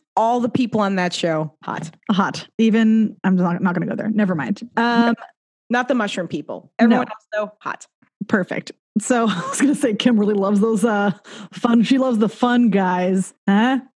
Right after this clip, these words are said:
Speaker 1: You,
Speaker 2: Huh?
Speaker 1: mm. <laughs>
Speaker 2: So dumb. Uh, I had to put a dad joke in here somewhere.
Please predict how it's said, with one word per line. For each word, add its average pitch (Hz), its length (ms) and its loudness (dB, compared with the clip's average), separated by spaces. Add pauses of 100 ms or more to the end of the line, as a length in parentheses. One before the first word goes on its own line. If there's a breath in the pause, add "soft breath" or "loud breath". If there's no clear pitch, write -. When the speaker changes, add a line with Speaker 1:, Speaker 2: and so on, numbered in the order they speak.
(720 loud breath)
Speaker 1:
You, 202 280 -4
Speaker 2:
Huh? 294 500 0
Speaker 1:
mm. 415 1000 -4
<laughs> 427 80 -4
Speaker 2:
So 240 180 0
dumb. 214 540 0 (240)
Uh, 262 40 0
I 247 280 0
had 262 140 2
to 240 80 0
put 226 160 2
a 202 60 2
dad 196 280 0
joke 190 180 0
in 196 80 2
here 185 140 0
somewhere. 180 460 -2